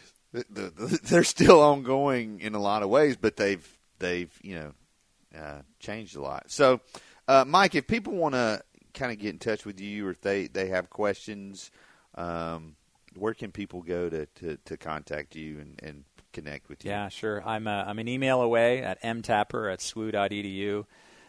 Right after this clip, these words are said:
Speaker 2: I would love to chat with your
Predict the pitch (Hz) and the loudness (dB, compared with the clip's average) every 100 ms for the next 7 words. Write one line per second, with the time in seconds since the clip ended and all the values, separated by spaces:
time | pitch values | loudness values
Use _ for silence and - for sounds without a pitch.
0 | _ 98 95 104 120 127 127 - 131 127 | _ -4 -4 2 4 4 2 0 2 2
1 | 131 _ 123 120 120 - - - - 123 | 0 _ -2 2 2 -2 -18 -20 -10 -6
2 | 123 120 120 | -4 -4 -6